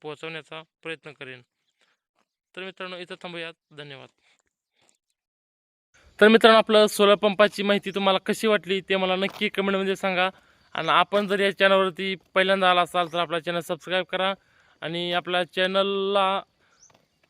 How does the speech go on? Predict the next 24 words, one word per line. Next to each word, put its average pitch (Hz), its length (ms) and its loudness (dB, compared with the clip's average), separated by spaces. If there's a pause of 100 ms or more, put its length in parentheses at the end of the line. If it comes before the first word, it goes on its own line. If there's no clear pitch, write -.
(160)
लाईक 180 300 -2 (220)
मात्र 196 300 -4
करायला 185 240 -2
विसरू 185 340 -6
नका 180 280 -2
आणि 180 160 -4
आपले 190 320 -4
व्हिडिओ 196 360 -2 (260)
जे 185 240 -4
गरीब 180 280 -4
शेतकरी 185 300 -6
आहेत 180 200 -2
आणि 180 360 -6
ज्यांना 175 400 -2
ही 180 160 -4
माहिती 185 320 -8
पोहोचत 180 380 -8
नाही 165 220 -6 (440)
अशा 170 240 -6
लाभार्थ्यांपर्यंत 180 840 -4
आपला 180 480 -2
व्हिडिओ 180 280 -6
नक्की 190 340 -8
पहा, 190 260 -4